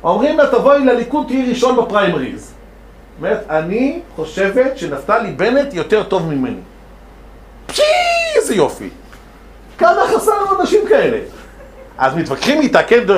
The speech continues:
דו, דו, דו, היא איתנה בדעתה. לא רוצה. לא רוצה להיות המנהיגה, "אני מספר שתיים, כי הוא אחד. אני עושה דברים טובים.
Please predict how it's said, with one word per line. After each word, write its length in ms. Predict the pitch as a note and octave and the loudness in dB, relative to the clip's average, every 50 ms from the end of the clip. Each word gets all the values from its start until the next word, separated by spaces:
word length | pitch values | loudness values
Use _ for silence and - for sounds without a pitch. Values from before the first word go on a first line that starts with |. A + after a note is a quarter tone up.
| D#3 | 4
דו, 200 | C#3+ D3+ D3 D#3 | 2 2 2 2
דו, 80 | D3+ E3 | 2 4
דו, 260 | F3 F#3 E3+ D#3+ E3 | 4 4 4 4 2
היא 260 | - C#4 C4+ E4 F#4+ | 2 2 0 2 2
איתנה 340 | E4+ F#4 G#4 F4+ D4 E4+ E4+ E4+ D#4+ | 2 2 2 2 2 2 2 2 0
בדעתה. 400 | - - D#4+ D#4+ - E4 C#4+ C4 C4 - - - - | 2 4 4 4 4 2 2 0 0 -2 -8 -12 -4
לא 280 | - D#3 A#3 C4+ C#4 - | 0 4 4 4 4 4
רוצה. 240 | - - - - - - - - - - - | 0 -2 -2 -4 -4 -4 -10 -16 -20 -12 -4
לא 240 | C3 F#3+ A#3+ A#3+ A3+ | 0 2 2 2 2
רוצה 180 | - A3 G#3+ | 2 0 0
להיות 180 | G3+ G#3 G3 - | 0 0 -2 -2
המנהיגה, 420 | E3+ D#3 D#3 D#3 D#3 G#3 A#3+ A3 | -4 -4 -4 -4 -2 0 0 2
"אני 140 | F#3+ G3 A3 | 2 0 -2
מספר 320 | A3+ G#3+ - - F3 D#3 C#3+ | -2 -4 -4 -4 -6 -6 -4
שתיים, 400 | - - A3 B3+ C#4 C4 B3 - | -2 0 0 2 2 0 -4 -6
כי 100 | G#3 G3+ | -6 -4
הוא 180 | G3+ A#3+ A3+ | -2 0 0
אחד. 260 | - - - C#3 - - - - - - - - | 0 0 0 -2 -2 -2 -6 -12 -20 -18 -12 -8
אני 160 | C3+ E3 G3 | -4 0 2
עושה 200 | A3+ G#3+ G#3+ G#3+ | 2 2 2 2
דברים 240 | G3 F#3 F#3+ F#3 F3 | 2 0 -2 -2 -2
טובים. 380 | F#3 F#3+ G#3 C#4+ B3 G#3+ - | -2 0 2 2 0 0 -4